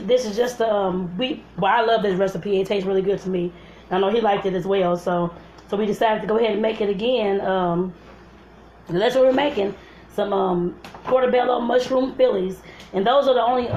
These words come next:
um, mushrooms that we've ever used for this recipe. I don't know if you can use the regular, um, white, I don't know what they're called, mushroom caps, I don't even know what they're called.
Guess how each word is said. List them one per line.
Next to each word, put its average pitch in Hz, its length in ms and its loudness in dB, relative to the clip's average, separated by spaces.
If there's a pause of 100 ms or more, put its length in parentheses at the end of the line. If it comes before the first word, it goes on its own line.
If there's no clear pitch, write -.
(140)
um, 196 320 0
mushrooms 247 400 0
that 220 100 2
we've 247 140 2
ever 226 200 2
used 233 300 -2
for 226 100 0
this 208 140 0
recipe. 262 640 -2 (400)
I 214 100 0
don't 233 180 2
know 247 180 4
if 247 80 0
you 247 80 0
can 240 160 -2
use 247 580 -2
the 214 220 0
regular, 247 540 2
um, 190 400 -2 (160)
white, 233 400 -2
I - 40 -8
don't 220 140 -2
know 202 80 -2
what 190 140 -2
they're 185 120 -4
called, 175 440 -2 (640)
mushroom 240 460 0
caps, 233 320 0
I 220 40 -2
don't 220 100 0
even 208 100 0
know 208 80 0
what 190 100 -6
they're 180 100 -4
called. 185 420 0